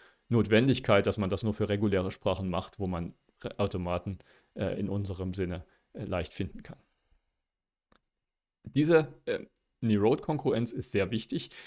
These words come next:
Man verwendet sie, um erstmal automatenunabhängig Sprachen zu analysieren und außerdem, wie wir dann noch sehen werden, i-,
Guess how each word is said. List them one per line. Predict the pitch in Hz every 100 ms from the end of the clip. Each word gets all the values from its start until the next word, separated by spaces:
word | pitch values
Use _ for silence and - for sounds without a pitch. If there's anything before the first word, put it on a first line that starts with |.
| - _ 311
Man | 117 104 104 -
verwendet | 98 101 117 117
sie, | - 110 110
um | 107 104
erstmal | 110 - 101 90 - _ _ -
automatenunabhängig | 113 104 95 101 - 147 143 127 113 107
Sprachen | - 107 98 107
zu | - 101
analysieren | 92 90 92 110 131 120
und | 110 - - - -
außerdem, | 110 104 92 123 101 143
wie | 120 98
wir | 98
dann | 95
noch | 98
sehen | - 92 92
werden, | 90 87 92 _ _ _ _
i-, | -